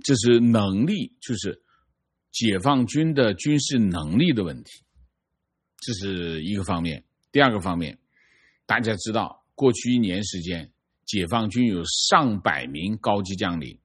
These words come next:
被撤职查办，从现役到退役全部都一大堆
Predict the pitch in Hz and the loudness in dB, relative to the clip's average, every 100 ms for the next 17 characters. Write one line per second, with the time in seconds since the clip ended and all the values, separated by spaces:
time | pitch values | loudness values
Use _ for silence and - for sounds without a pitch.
0 | _ _ _ _ _ _ - 113 90 - | _ _ _ _ _ _ 2 2 2 -2
1 | 123 90 85 - 69 87 82 _ _ _ | -2 -2 -6 -12 -10 -10 -10 _ _ _
2 | _ _ _ _ _ _ _ - _ - | _ _ _ _ _ _ _ -20 _ -14
3 | - 113 127 123 - 202 165 131 135 104 | -4 2 2 2 0 4 4 4 2 -2
4 | - 117 107 - 160 135 120 - - - | -2 -2 -2 0 2 2 2 -8 -12 -8
5 | 101 80 117 156 117 110 101 - _ _ | -6 -2 -2 -2 -2 -4 -4 -10 _ _
6 | _ _ _ _ _ _ _ - 110 139 | _ _ _ _ _ _ _ -10 -4 -4
7 | 110 104 113 117 | -2 -2 -2 -4